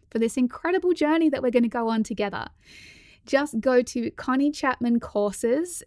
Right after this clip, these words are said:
dot com slash magnetic, or just scroll down into the show notes to find the link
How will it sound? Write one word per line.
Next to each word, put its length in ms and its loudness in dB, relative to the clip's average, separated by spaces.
dot 280 -2
com 560 -2
slash 840 -6
magnetic, 1160 -2
or 260 4
just 260 -4
scroll 320 2
down 500 0
into 240 2
the 80 0
show 240 -6
notes 320 -8
to 100 -4
find 320 0
the 80 -2
link 360 -8